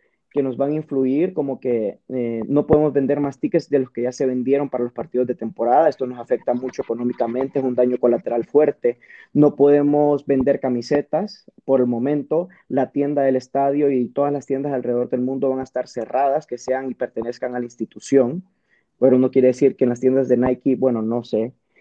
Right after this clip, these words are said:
si en las tiendas de Nike van a retirar la mercancía del Chelsea. Eh, no sé si eso va ahí.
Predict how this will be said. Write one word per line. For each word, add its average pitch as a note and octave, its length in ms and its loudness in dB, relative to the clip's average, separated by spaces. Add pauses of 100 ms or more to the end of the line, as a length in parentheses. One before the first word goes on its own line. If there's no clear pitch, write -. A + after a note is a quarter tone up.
(160)
si C3+ 140 2
en B2+ 60 6
las A#2+ 100 0
tiendas B2+ 260 0
de B2 80 0
Nike B2+ 240 0
van B2 160 4
a - 20 4
retirar B2 480 2
la A#2+ 120 2
mercancía A#2 520 -2
del A2 180 0
Chelsea. C3 420 -2
Eh, - 920 -8
no A#2+ 200 0
sé B2 420 4
si - 160 0
eso A#2+ 300 2
va A#2 160 0
ahí. C#3 320 0